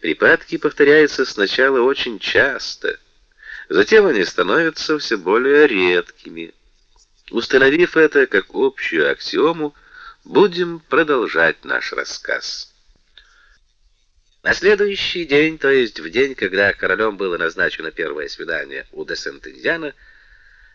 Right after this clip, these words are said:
лавальер, раздвинув ширмы, нашла на полу записку, написанную рукой короля. Эта записка была просунута из нижнего этажа в щёлку паркета. Ничья нескромная рука, ничей любопытный взгляд не мог проникнуть туда, куда проникла эта бумажка.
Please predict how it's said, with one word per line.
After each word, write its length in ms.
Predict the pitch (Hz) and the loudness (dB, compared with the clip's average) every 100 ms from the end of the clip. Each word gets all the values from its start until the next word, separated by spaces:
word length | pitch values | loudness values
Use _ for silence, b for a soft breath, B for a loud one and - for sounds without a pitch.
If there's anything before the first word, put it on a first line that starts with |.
| b | b
лавальер, 680 | 73 104 127 143 147 156 139 101 | -2 2 4 4 4 4 2 0
раздвинув 600 | 120 113 113 123 113 - | 0 0 -2 0 0 -2
ширмы, 440 | - 147 143 131 | -2 -2 -2 -2
нашла 360 | 117 110 123 117 | -2 -2 -2 -2
на 100 | 104 | -2
полу 240 | 104 104 | -2 -2
записку, 540 | 95 78 147 147 - | -4 -4 -8 -8 -8
написанную 920 | 113 101 113 123 - 113 110 107 104 101 | -6 -6 -6 -6 -8 -12 -10 -8 -4 -4
рукой 360 | 82 - 90 | -4 -2 -4
короля. 460 | - 87 82 71 - - _ _ B B B B - | -2 -4 -2 -4 -6 -16 _ _ B B B B -4
Эта 220 | 165 147 | -2 0
записка 460 | 143 151 143 - | 0 -2 -6 -6
была 220 | 120 120 113 | -2 0 2
просунута 540 | 113 104 117 113 107 | 0 -2 -4 -2 -2
из 320 | - 101 101 | -2 -4 -6
нижнего 440 | 107 107 98 95 95 | -4 -6 -2 -2 0
этажа 360 | 98 95 104 | 0 2 0
в 40 | - | 0
щёлку 460 | - 110 101 104 | 0 0 0 -2
паркета. 540 | - 101 - 76 - - B B B B B B B B | -4 -4 -4 -8 -8 -18 B B B B B B B B
Ничья 380 | 127 - 202 175 | -4 4 4 6
нескромная 600 | 151 - 175 165 143 123 | 2 2 0 2 2 2
рука, 340 | 120 160 156 | 2 2 2
ничей 320 | 131 123 143 | 2 0 2
любопытный 640 | 127 117 117 131 127 113 107 | 2 2 2 2 -2 -2 -2
взгляд 440 | 101 110 139 135 | -2 2 2 2
не 160 | 110 117 | -2 -2
мог 280 | 123 127 - | 0 -2 0
проникнуть 640 | 120 117 113 110 107 98 | 0 2 0 -4 -4 -6
туда, 340 | - 101 104 107 | -2 0 0 0
куда 280 | 101 95 92 | -2 -2 0
проникла 500 | 95 90 95 - 87 | -2 -2 -6 -2 -2
эта 200 | 87 82 | -2 -8
бумажка. 540 | 80 69 - - | -10 -10 -10 -12